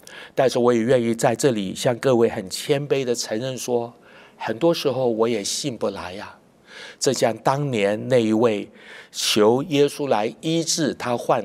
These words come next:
癫痫病的这个孩子，耶稣对他说，“你如果能信，在信的人凡事都能。”那个孩子的父亲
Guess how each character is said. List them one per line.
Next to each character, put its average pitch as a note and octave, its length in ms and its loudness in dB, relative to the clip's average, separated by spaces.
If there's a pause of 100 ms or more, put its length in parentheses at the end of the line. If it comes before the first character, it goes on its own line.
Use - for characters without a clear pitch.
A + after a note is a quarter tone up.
(140)
癫 C3 260 -4
痫 C3 260 -4
病 B2+ 180 -6
的 F#2+ 120 -4
这 A2 140 -4
个 F#2+ 120 -2
孩 E2 320 -10
子， F2+ 260 -12 (680)
耶 A2+ 100 2
稣 A#2+ 180 -2
对 A#2+ 160 2
他 A2+ 200 -4
说 A#2 400 0 (320)
，“你 F#2+ 100 -2
如 G2+ 180 0
果 G#2+ 220 4
能 F#2 200 -4
信， A2+ 360 -4 (420)
在 A2+ 260 -4
信 D#3 320 -2
的 F2+ 120 0
人 E2+ 340 -6 (320)
凡 G2+ 420 -2
事 A#2 300 -6
都 F#2+ 240 -2
能。” D#2 240 -10 (580)
那 A#2 120 2
个 G2+ 100 2
孩 F#2+ 220 -2
子 - 120 -6
的 G2+ 120 2
父 A#2 260 -4
亲 A2+ 360 -6